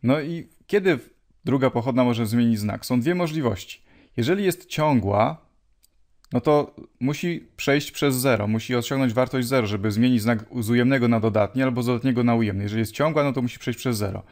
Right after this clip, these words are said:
A jeżeli nie jest ciągła, jeżeli jest nieokreślona w jakimś punkcie, no to może być taki punkt, gdzie jest nieciągła, gdzie jest nieokreślona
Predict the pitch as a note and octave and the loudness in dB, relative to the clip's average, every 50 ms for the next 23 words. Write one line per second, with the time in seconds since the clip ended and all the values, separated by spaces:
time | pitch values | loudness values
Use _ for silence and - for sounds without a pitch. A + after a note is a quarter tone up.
0 | - - - - - - - - A2+ A#2+ A#2 A#2+ A2+ G#2+ A#2+ D#3+ G#3 G#3 - - | -20 -20 -20 -20 -20 -10 -4 0 2 2 4 4 4 4 4 2 2 0 0 0
1 | - C3+ A#2 G#2+ G2+ G2+ G2+ G2+ A2+ A#2+ A#2+ - B2+ B2 B2+ B2+ - - C3 B2 | 0 0 0 0 0 -2 -2 0 0 0 0 0 2 2 2 2 0 0 -2 -2
2 | - - E3+ F#3 E3+ C3+ A2+ A2+ G#2+ - - G2+ G2 - - - - - - _ | 0 0 0 2 4 4 4 2 0 -2 -4 -8 -8 -8 -14 -20 -20 -20 -20 _
3 | _ _ _ - A2+ G2+ E2+ - - B2 C#3 E3 F3+ - - - _ _ _ _ | _ _ _ -6 -6 -6 -4 -4 -4 -4 -4 -4 -6 -12 -20 -20 _ _ _ _
4 | - - - - F#3+ F#3+ F3+ - - _ _ _ - A2+ C3+ D3+ F#3 E3+ E3+ E3+ | -8 -6 -2 2 2 2 2 0 -6 _ _ _ -8 -6 -4 -2 -2 -4 -4 -4
5 | D#3 D3+ D3+ D#3 E3+ E3 D3+ D#3+ D#3 - E3 D#3+ - - E3+ D3 A2 G#2+ G#2 G#2+ | -6 -4 -2 -2 -2 -2 -2 -2 -2 -2 -4 -2 0 2 2 2 2 0 0 -2
6 | A#2+ B2 C#3+ C3+ C3 - D3 C#3 - D3 A#2+ A2 A#2 B2+ D#3+ | -2 -2 -2 -2 -2 -2 -2 -2 0 0 0 2 2 0 0